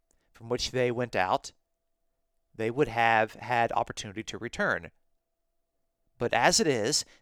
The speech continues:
they desire a better country, notice this language, that is, a heavenly country." Therefore, God is not ashamed to be called their God, for he has prepared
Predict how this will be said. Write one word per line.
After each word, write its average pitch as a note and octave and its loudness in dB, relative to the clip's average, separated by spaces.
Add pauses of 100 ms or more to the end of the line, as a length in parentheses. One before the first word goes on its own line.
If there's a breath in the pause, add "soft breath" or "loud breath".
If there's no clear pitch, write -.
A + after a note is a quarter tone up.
they D3+ 4
desire C#3 2
a E3+ 4
better F3+ 4
country, A#2 -6
notice A2 -2
this - -2
language, C3 -4
that C3 0
is, C#3 0 (360 soft breath)
a F3 6
heavenly C3+ 0 (240)
country." - -6 (880)
Therefore, C#3+ 2 (360)
God F#2+ -2
is C3+ -2
not C#3+ -2
ashamed C#3+ -4
to - -10
be D3 -2
called B2 2
their A#2+ 0
God, G2+ 0 (260)
for - -16
he B2 -6
has B2+ 2
prepared D#3+ 0